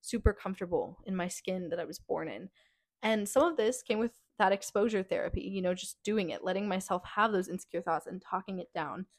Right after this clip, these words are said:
um, and letting myself just exist and repeating over and over again, like, "Nobody cares, it's okay, you look beautiful no matter what." As well as from the studies I've done, actually, that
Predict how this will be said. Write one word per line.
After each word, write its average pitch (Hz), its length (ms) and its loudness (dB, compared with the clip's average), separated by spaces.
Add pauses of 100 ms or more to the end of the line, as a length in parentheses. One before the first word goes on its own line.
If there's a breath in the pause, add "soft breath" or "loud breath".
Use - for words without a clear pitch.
(360)
um, 180 300 2
and 190 140 -2
letting 190 240 2
myself 180 280 -4
just - 160 -12
exist - 540 -10
and 175 100 -10
repeating 190 460 -4
over 180 160 -2
and 185 100 -2
over 170 140 0
again, 151 180 -6
like, - 160 -16
"Nobody 202 260 -10
cares, 208 300 -8
it's - 140 -16
okay, 190 280 -8
you 196 180 -10
look 180 180 -10
beautiful 190 340 -4
no 233 80 2
matter 214 280 0
what." - 220 -6 (680)
As 202 200 -4
well 226 300 2
as 175 580 -4 (120)
from 269 360 0 (100)
the 226 80 -6
studies 202 680 -2
I've 196 120 -6
done, 185 220 -6
actually, - 500 -8
that 233 320 0